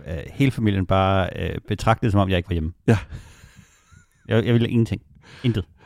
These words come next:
Speaker 2: Du havde også en god pickup, øh, hvor lige pludselig stod Lotte der, og så blev du
Speaker 1: Ja, ja.
Speaker 2: hentet, og det var
Speaker 1: Ja, jeg blev
Speaker 2: ja.
Speaker 1: hentet.
Speaker 2: Fuldstændig som
Speaker 1: Jamen, så, så det tager alt ansvar for mig.
Speaker 2: <laughs> Ja, præcis. Det var, det, det var godt gået.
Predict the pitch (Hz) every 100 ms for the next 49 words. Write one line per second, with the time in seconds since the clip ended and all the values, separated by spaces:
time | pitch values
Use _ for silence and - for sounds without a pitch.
0 | _ - 110 104 92 95 - 117 - 110
1 | 104 98 - 98 95 104 - 95 101 104
2 | 101 - 107 98 92 104 107 - - 131
3 | 110 147 92 131 - - 156 117 87 87
4 | 80 82 92 92 104 - _ _ - -
5 | - - - 139 - - 90 101 107 104
6 | 110 135 123 123 - 110 143 120 98 -
7 | 85 90 87 - - - - 151 - -
8 | - - - - _ - - - - -
9 | - 165 113 104 101 92 90 92 - -
10 | - 104 107 101 - 101 95